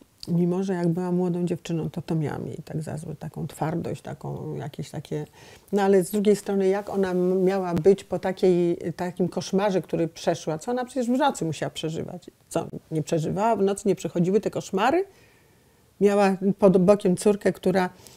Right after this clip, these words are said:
co jakiś czas zapadała, y, n-, na choroby, jakby takie wyłączenia, i trójkę wnucząt, które musiała ciągnąć, tak? No bo córka nie dawała rady, no bo mimo, że skończyła medycynę po wojnie, n-, ale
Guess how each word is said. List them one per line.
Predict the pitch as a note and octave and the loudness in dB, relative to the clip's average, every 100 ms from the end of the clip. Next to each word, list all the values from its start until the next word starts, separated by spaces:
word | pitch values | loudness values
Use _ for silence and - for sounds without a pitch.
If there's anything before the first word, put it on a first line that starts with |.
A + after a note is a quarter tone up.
| - | -6
co | - | -2
jakiś | F#3+ G3+ - | 2 2 2
czas | - F#3 F3+ | 4 4 6
zapadała, | F#3 - F3+ F3 F#3 F3 | 4 4 2 2 0 -2
y, | F3 F3+ E3+ E3+ E3+ E3 - - - | 0 0 2 2 2 0 -6 -20 -8
n-, | - F3+ D#3+ E3 E3 D#3+ E3 | 2 4 6 4 4 2 4
na | F3 | 2
choroby, | - F#3 F#3 E3+ E3+ E3+ E3+ F3 | 4 6 6 8 8 8 6 4
jakby | F3 E3+ F3 | 2 2 2
takie | F3 - E3+ | 0 4 6
wyłączenia, | D#3+ F#3 F3+ F3 F#3+ E3 D#3+ F3 G3+ - - - - F3+ - | 8 6 6 4 2 0 0 -2 -8 -18 -20 -12 -2 -2 6
i | A3 | 6
trójkę | - G3+ F#3+ G3+ | 8 6 6 4
wnucząt, | F#3 F#3 E3+ F#3 F3 | 6 4 4 0 -2
które | - F#3+ | 0 2
musiała | F#3 F3 G3 F#3+ G3 | 2 2 2 2 0
ciągnąć, | - D4 B3 E3+ D#3+ D#3+ | 2 4 6 4 2 0
tak? | F#3+ | 0
No | G3+ F#3+ | 2 2
bo | F#3 | 4
córka | F3+ - | 2 2
nie | F#3+ F#3 | 2 2
dawała | F#3+ F#3+ F#3 | 2 2 4
rady, | E3+ F#3+ | 4 2
no | A3 | 0
bo | G#3 A#3 A#3+ | 0 0 2
mimo, | A3+ G#3 G3+ | 4 4 0
że | |
skończyła | - - F3+ G3+ | -2 0 0 2
medycynę | F#3 E3+ E3 - F3 | 2 2 0 0 -2
po | E3+ F3 | 0 0
wojnie, | E3 D#3+ E3+ G#3+ - - - - - | 2 2 2 0 -6 -18 -20 -10 2
n-, | G3+ F#3+ - | 6 8 6
ale | F3 F#3+ G3 G#3 A3 | 6 8 10 10 8